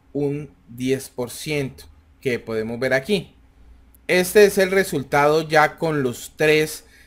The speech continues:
discos en raid cero, con los tres dispositivos, perdón, eh, de estado sólido en raid cero. La lectura secuencial solo aumentó un diez por ciento. Es, es un aumento bueno porque en realidad son, eh, cien megabytes por segundo más,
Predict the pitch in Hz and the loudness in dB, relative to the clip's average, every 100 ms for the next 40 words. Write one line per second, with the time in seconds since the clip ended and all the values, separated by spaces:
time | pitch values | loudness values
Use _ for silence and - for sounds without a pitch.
0 | _ 143 160 143 - 156 143 135 127 123 | _ -4 -4 -4 -6 -6 -4 -8 -4 -2
1 | 123 - 170 139 120 127 113 - 139 139 | -4 -2 0 0 -2 -8 -8 -2 -2 0
2 | 175 - 139 139 110 180 147 139 139 131 | -8 -4 -4 -4 -8 -2 0 0 -2 -8
3 | 113 120 143 - - _ _ 123 123 117 | -6 -8 -8 -16 -20 _ _ -6 -4 -4
4 | 110 120 - 131 143 139 147 147 160 190 | -4 -6 2 4 4 2 2 2 -2 -6
5 | - _ _ - 160 180 196 127 135 135 | -18 _ _ -4 -2 -2 -6 -8 -2 0
6 | 135 - 190 127 - _ _ - - 160 | -2 4 4 4 -4 _ _ -20 -16 -6
7 | 170 185 190 185 - 220 247 254 220 175 | 2 4 4 0 2 2 2 0 -2 -2
8 | 180 214 208 202 208 190 151 156 160 170 | 2 2 4 2 2 -2 -4 -6 -4 -6
9 | 165 - 180 - 185 160 - - - - | -8 -8 -8 -6 -6 -4 -6 -8 -14 -20
10 | - 139 139 143 180 170 190 185 190 185 | -10 2 2 2 -4 -4 -2 0 0 2
11 | 196 196 196 170 196 202 202 143 139 127 | 4 6 4 4 -2 -4 -2 -2 0 0
12 | 123 123 160 160 160 160 - - - 139 | -2 -4 -4 -4 -4 -8 -12 -20 -14 -2
13 | 139 135 127 120 113 110 110 156 151 151 | 0 0 -2 -4 -6 -8 -6 -4 -2 -2
14 | 160 143 120 151 147 165 147 156 160 165 | 0 0 0 -6 -6 -6 -6 -6 -4 -2
15 | 160 - | -4 -6